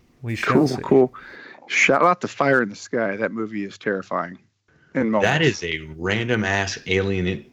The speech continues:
Speaker 3: abduction film from, like, the mid nineties. That is a deep cut, sir.
Speaker 1: Yes,
Speaker 2: It,
Speaker 1: it
Speaker 2: it's,
Speaker 1: is.
Speaker 2: and it's,
Speaker 1: Yeah.
Speaker 2: and it's based off an alleged true story, but the abduction scene in that movie, uh, there's a good, like,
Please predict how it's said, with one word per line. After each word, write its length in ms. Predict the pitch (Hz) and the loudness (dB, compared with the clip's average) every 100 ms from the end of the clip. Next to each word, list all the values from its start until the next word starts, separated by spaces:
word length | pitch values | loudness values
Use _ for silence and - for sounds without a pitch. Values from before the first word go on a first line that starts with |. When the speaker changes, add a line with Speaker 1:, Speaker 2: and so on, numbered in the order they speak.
| - | -4
Speaker 3:
abduction 680 | 82 73 87 90 - 80 | -4 0 0 0 -2 -4
film 340 | 73 87 78 78 | -2 -2 0 -2
from, 300 | - 85 78 | -2 -2 0
like, 240 | 73 71 | 0 -2
the 220 | 78 78 78 | -2 0 2
mid 460 | 78 82 95 87 | 4 4 4 4
nineties. 640 | 82 78 90 90 76 76 - | 4 4 4 4 2 -2 -2
That 180 | 92 95 | 0 2
is 140 | 78 | 4
a 100 | 76 | 2
deep 420 | 69 76 98 110 | 2 2 2 2
cut, 260 | - - - | 2 0 -2
sir. 320 | - 67 - - | -6 -6 -6 -12
Speaker 1:
Yes, 220 | - 127 117 | -6 0 2
Speaker 2:
It, 140 | 117 | 2
Speaker 1:
it 60 | 120 | 0
Speaker 2:
it's, 100 | - | 0
Speaker 1:
is. 40 | - | 2
Speaker 2:
and 80 | 151 | 2
it's, 100 | - | 0
Speaker 1:
Yeah. 60 | - _ - | -8 _ 0
Speaker 2:
and 100 | 147 | 0
it's 120 | 123 | 0
based 360 | 120 190 208 - | 0 2 2 4
off 320 | 143 135 - - | 4 4 0 -4
an 100 | 131 | 2
alleged 420 | 120 113 147 123 107 | 4 4 4 2 -8
true 140 | 120 | -10
story, 380 | 110 120 120 131 | -8 -6 -2 -2
but 300 | 110 110 101 _ 98 110 | -2 -4 -4 _ -20 -4
the 140 | 120 | -4
abduction 500 | 104 113 113 - 160 | 0 -2 -2 -4 -8
scene 260 | - 170 151 | -6 -6 -4
in 100 | 143 | -4
that 160 | 139 | -2
movie, 420 | 127 135 151 165 - _ _ _ _ - | 0 0 0 -4 -8 _ _ _ _ -2
uh, 200 | 110 107 | 0 2
there's 180 | 151 | 0
a 60 | 151 | 0
good, 240 | 123 135 | 2 2
like, 320 | 131 113 104 | 4 2 0